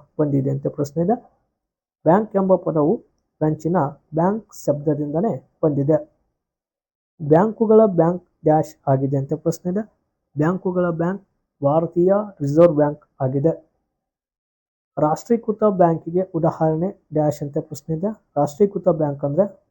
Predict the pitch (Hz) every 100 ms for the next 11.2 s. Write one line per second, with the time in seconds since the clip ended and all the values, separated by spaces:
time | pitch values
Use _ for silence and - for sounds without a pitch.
0 | 139 147 175 - 165 165 165 - 160 156
1 | - 147 139 139 131 165 247 - - 143
2 | 139 143 139 143 151 160 226 - _ _
3 | _ _ _ _ _ _ _ _ _ _
4 | _ _ _ 147 165 175 - 226 226 196
5 | 175 175 202 208 202 175 175 160 156 156
6 | 170 190 190 151 156 185 190 - _ 165
7 | 160 156 151 156 196 - _ _ 147 160
8 | 160 156 151 151 143 151 - 143 156 156
9 | 202 - 139 143 139 - 165 190 202 180
10 | 165 156 - 208 - 165 147 143 139 147
11 | 151 -